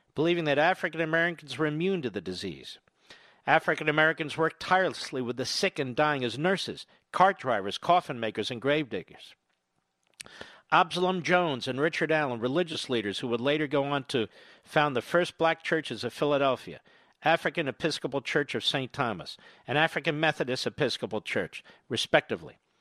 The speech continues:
described their experience as volunteers in seventeen ninety-three. Quote, "At this time, the dread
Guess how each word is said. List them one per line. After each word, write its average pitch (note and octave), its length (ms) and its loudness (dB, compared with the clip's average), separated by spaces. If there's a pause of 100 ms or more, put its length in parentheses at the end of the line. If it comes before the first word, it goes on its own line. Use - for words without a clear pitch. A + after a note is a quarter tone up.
(560)
described C#3+ 560 2
their B2 100 0
experience C#3+ 640 -4
as G2+ 80 -8
volunteers B2 760 -2
in G2 120 -6
seventeen A#2 520 -2
ninety-three. A2+ 680 -2
Quote, - 420 0 (540)
"At F#2+ 100 -10
this - 220 -2
time, C3 360 -2
the G#2+ 80 0
dread C3+ 480 0